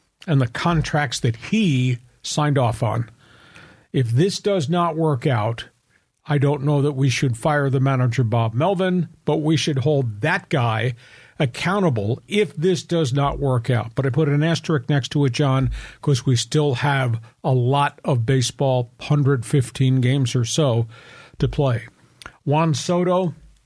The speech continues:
some good games, some bad games, some slumps. He's only hitting in the two forties.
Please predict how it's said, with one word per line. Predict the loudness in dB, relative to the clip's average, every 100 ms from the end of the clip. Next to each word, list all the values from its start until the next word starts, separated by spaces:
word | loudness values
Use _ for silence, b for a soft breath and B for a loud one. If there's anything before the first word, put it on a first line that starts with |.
| _ _
some | -4 0 2
good | 2 0 0
games, | 0 2 2 0 -2 -10
some | -4 0 0
bad | 0 0 0 0
games, | 0 2 2 0 -2 -6 _
some | -4 -2 -2
slumps. | -2 0 0 0 -2 -6 -8 B B B B
He's | -2 0
only | 2 2
hitting | 0 0 0
in | 2
the | 0
two | 2 2
forties. | 2 0 0 2 2 0 -4